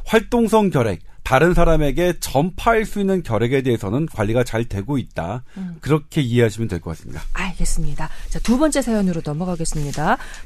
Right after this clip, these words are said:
Speaker 2: 부산의 애청자라고 자기소개해 주신 분인데요. 아,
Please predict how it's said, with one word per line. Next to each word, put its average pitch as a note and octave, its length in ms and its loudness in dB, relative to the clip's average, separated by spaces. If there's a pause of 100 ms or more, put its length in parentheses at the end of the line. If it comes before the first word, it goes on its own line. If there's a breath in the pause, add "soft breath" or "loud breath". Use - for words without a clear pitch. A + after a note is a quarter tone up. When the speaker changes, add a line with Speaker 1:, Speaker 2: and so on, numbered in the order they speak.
Speaker 2:
부산의 E4 580 6
애청자라고 A3+ 960 4
자기소개해 F3+ 520 -4
주신 D#3+ 260 2
분인데요. D#3 500 2 (320 loud breath)
아, F#3 360 4